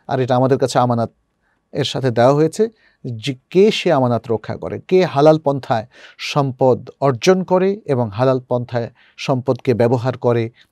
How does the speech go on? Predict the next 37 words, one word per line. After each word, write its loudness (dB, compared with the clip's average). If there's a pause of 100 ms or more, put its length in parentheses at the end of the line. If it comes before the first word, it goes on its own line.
(140)
ব্যয় 6
করে, 0 (200)
সেটা 2
আল্লাহ 4
দেখতে -2
চান। -6
সুতরাং -4
এটা -2
হলো 0
ফিতনা। -6 (360)
সন্তান 0
সন্ততি, -4 (460)
কারা 4
সন্তান -2
সন্ততিকে -2
ইসলামী 0
তারবিয়ত 0
দিয়েছেন? -2 (560)
আ, -20
আ, -2
আ, -
আ, -2
আ, -2
আ, -4
আল্লাহ 4
এবং -2
রাসূল 0
সাল্লাল্লাহু -4
আলাইহি 0
সাল্লাম -4
যেভাবে 2 (280)
একটা 0
জেনারেশনকে 4 (480)
তারবিয়ত 4
এবং -2
গড়ে 8
তোলার 4